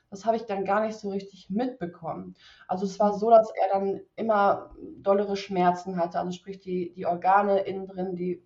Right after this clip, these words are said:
Speaker 1: versagten nach und nach. Und er sagt, es war halt so, alles tat einfach weh und trotz Morphium und was
Speaker 2: Oh
Speaker 1: wie auch
Speaker 2: Mann.
Speaker 1: andere schlimme Tabletten und so, hat er
Speaker 2: Ja.
Speaker 1: permanent Schmerzen gehabt. Und so musste er auch öfters ins Krankenhaus, um dann eine Infusion zu bekommen.
Speaker 2: Mhm.
Speaker 1: Dann ging's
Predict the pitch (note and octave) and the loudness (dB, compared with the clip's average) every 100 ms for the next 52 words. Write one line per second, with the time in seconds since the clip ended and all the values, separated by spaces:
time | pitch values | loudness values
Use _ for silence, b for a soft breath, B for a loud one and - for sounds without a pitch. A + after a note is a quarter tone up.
0 | - F3+ E3+ F3 F#3+ - E3+ F3 F#3 D#3+ | -14 -6 0 2 0 -4 -2 -2 -2 -4
1 | D#3+ F#3+ G3+ G3+ F3 E3+ b b b D#3+ | -2 0 0 0 -12 -16 b b b -6
2 | F3+ F3 F3 F3+ F#3 F3+ - F3+ F3+ F3 | -6 -6 -6 -2 0 0 -2 -4 -4 -4
3 | B B F3+ A#3 B3 - - G3+ G3 F#3 | B B 2 2 0 -6 -4 -4 -2 -4
4 | F3+ F3 - F3+ E3 D#3 G#3 G#3 - G3 | -2 -4 -4 -4 -4 -4 -6 -6 -6 4
5 | G#3+ A3+ A3+ G3 F3+ F3+ F3+ F3+ F#3+ - | 8 8 6 -4 -2 -2 -4 -4 -4 -6
6 | - - G#3 F3+ E3 C#3+ D3+ F3+ G3+ A3+ | -16 -10 -6 -2 -2 -2 -2 0 -2 -2
7 | - - G3 F3 F#3 F#3+ F3+ - F3+ F#3 | -6 -4 -4 -4 -6 -8 -8 -6 -8 -4
8 | G3+ - B B B G3+ G#3+ G3 - G3 | -6 -6 B B B -2 0 -2 -2 -4
9 | F#3 E3+ E3+ - F#3 F#3 E3+ D3+ - - | -2 -4 -8 -4 -4 -4 -10 -8 -8 -8
10 | F#3 G3+ G#3+ B B B G#3 C4 C4 G#3 | -4 -2 -2 B B B 0 0 0 2
11 | G#3 - G#3 - G3+ F#3+ - - G3 C4 | 2 2 -2 -4 -6 -8 -12 0 0 0
12 | C#4+ C4+ C#4+ D4 G3 F#3+ G3 F3 F3+ E3+ | -4 0 0 0 -2 -2 0 -2 -4 -4
13 | F3+ F3+ E3 E3 B3 E4 D4+ C4 C4 - | -8 -10 -10 -4 0 0 0 -6 -10 -2
14 | C4 C4 D4+ D4+ - _ G3+ F3+ F3 E3 | 2 2 0 -2 -8 _ -8 -6 -6 -6
15 | G3+ F#3+ F#4 | -4 -2 -2